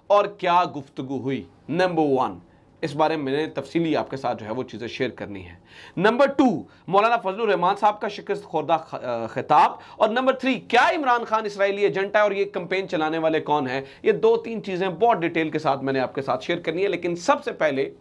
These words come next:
मतलब ये जनरल बाजवा साहब वाली बात पे भी आने से पहले मैं एक चीज़ आपके साथ शेयर करना चाहता हूँ और वो ये है,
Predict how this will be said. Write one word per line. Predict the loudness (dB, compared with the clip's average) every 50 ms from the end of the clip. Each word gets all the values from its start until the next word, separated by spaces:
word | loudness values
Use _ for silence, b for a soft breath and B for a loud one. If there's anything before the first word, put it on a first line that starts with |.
| _ -8
मतलब | -2 2 2 2 2
ये | 2 0 0 0 -4 B B B B B
जनरल | -2 0 2 2 2
बाजवा | 2 2 2 2 0
साहब | 0 2 2
वाली | 2 2 2
बात | 2 2 0 0 -2 -6 -16 _ -2
पे | -2 0
भी | 2 2 2
आने | 2 0 0
से | -2 -2
पहले | 0 2 2 2 2 2 -2 -4 B B B B B -2
मैं | 2 4 4 4 4 2 2 0 0 2
एक | 0 0 0 0 -4
चीज़ | 0 2 2
आपके | 2 2 0 -2
साथ | -2 -2 -2
शेयर | 0 -2 -4 -4
करना | -2 -4 -4 -4 -4
चाहता | -4 -2 -4 -4 -4 -4
हूँ | -4 -2
और | -2 -2
वो | -2 0
ये | 2 4 4 4
है, | 4 0 -2